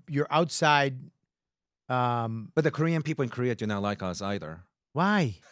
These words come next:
Speaker 1: Who the, what, should I have you on the show? <laughs> I, I mean,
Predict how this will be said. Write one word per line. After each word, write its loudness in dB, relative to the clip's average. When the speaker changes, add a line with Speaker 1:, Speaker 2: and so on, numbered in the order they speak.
Speaker 1:
Who 2
the, 6
what, 2
should 2
I 8
have 6
you 4
on 2
the 4
show? 2
<laughs> -4
I, 6
I 4
mean, 4